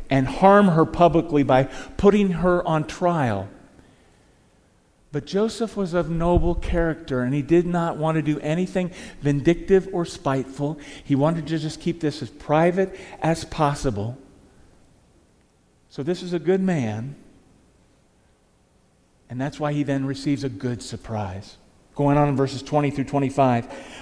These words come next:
"But as he considered these things, behold, an angel of the Lord appeared to him in a dream,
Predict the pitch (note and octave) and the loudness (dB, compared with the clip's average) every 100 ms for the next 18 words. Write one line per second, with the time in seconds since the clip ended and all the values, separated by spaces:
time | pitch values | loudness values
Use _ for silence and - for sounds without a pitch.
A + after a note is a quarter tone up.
0 | - E3+ F#3 A#3+ B3 B3 A3+ G3 B3+ B3 | 4 6 8 8 8 6 4 6 6 6
1 | G#3 A3 G3+ - C3 A#2+ F3+ A3+ - - | 6 4 2 0 2 2 -2 -6 -12 -20
2 | - - F#3 F#3 G#3+ A#3 G#3 G3+ A3+ B3 | -20 4 8 12 12 10 8 8 8 8
3 | C4 A#3+ B3 G3 F#3 F#3+ F#3+ B3 E4+ E4+ | 8 6 8 8 8 6 4 6 8 6
4 | G3 D3 C#3+ - E3+ G3+ E3 E3 D3 C3+ | 4 4 4 2 0 2 2 0 2 2
5 | C3+ | 0